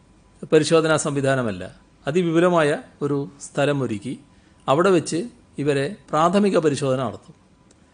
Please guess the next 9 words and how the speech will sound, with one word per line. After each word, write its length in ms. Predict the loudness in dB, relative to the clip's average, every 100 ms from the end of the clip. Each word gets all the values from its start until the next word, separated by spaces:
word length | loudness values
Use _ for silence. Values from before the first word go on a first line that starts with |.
| _ _ _ -4
അതിൽ 480 | 4 8 8 8 0 -20 _ _ _ _
സംശയമുണ്ടെങ്കിൽ 1000 | -2 0 2 4 4 4 2 0 0 -4 -6 _ _ _ -10
അത്തരം 400 | -2 0 2 2
ആളുകളെ 400 | 0 0 -2 -6 -14 _ -20 -20 _ _ _ _ _ _ _ -2
ഒരു 320 | 0 0 -2 -10 _ _ -2
നിരീക്ഷണ 580 | 2 2 2 -2 -2 -6 -4
കേന്ദ്രത്തിലേക്ക് 540 | -2 -2 -2 -2 -2
അയക്കും. 320 | -4 -6 -14 -20 _ _ _ _ _ _ _ _ _ _
അല്ലാത്തവരെ 680 | 2 4 6 6 4 4 0